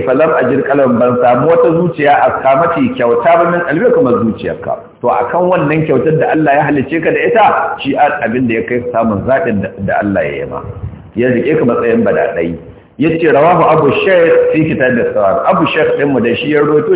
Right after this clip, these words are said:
cikin littafin sa Kitab as-Sawab. Wa Tabrani da Imam Tabrani shi ma yace ya fitar da shi. Wannan hadisi kamar yadda ya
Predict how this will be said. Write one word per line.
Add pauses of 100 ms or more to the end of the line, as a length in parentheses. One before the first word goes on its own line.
cikin
littafin
sa
Kitab
as-Sawab. (400)
Wa (200)
Tabrani
da
Imam (160)
Tabrani (140)
shi
ma
yace
ya
fitar
da
shi. (360)
Wannan
hadisi
kamar
yadda
ya